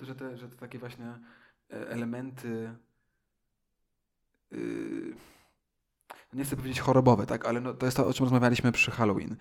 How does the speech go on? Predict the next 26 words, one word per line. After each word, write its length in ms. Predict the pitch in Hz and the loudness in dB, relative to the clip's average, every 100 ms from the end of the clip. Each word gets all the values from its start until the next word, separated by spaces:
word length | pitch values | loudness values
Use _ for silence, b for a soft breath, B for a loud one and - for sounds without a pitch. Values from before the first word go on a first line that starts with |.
| B B B _ - | B B B _ -10
y, 240 | - 82 | -8 -8
w 40 | |
zeszłym 260 | 98 104 107 | -8 -8 -2
roku, 360 | 101 - - - | -2 -2 -6 -8
że, 420 | - 98 98 98 104 | -4 0 2 2 2
że 140 | 101 | 2
choroba 380 | - 113 117 117 | 4 4 6 4
psychiczna 480 | - 113 123 - 117 | 0 -4 -4 0 0
jako 140 | 110 | 0
coś 160 | 113 104 | 0 0
złego 520 | 104 107 104 98 101 B B B B - | 2 4 4 2 -2 B B B B -2
niestety 360 | 113 - 113 117 | 0 0 -2 0
pojawia 300 | 113 110 113 | 0 -2 -2
się 120 | 110 | 0
bardzo 220 | 107 113 | 0 -2
często 320 | - 107 - | 0 -2 -2
w 40 | - | -4
horrorach, 400 | 107 101 104 - | -2 -2 -2 -2
pamiętasz 480 | 101 95 101 - | -2 -2 -4 -8
naszą 200 | - 98 | -6 -4
dyskusję. 520 | 104 - 101 95 - - B B B B | -4 -4 -6 -6 -6 -8 B B B B
I 100 | 117 | -2
ta 120 | 117 | 0
stygmatyzacja, 840 | 110 131 117 117 110 110 98 - - | 2 4 6 6 4 4 2 -2 -4
tak, 300 | - 101 101 | -2 0 2
że, 300 | 92 95 95 | 2 2 0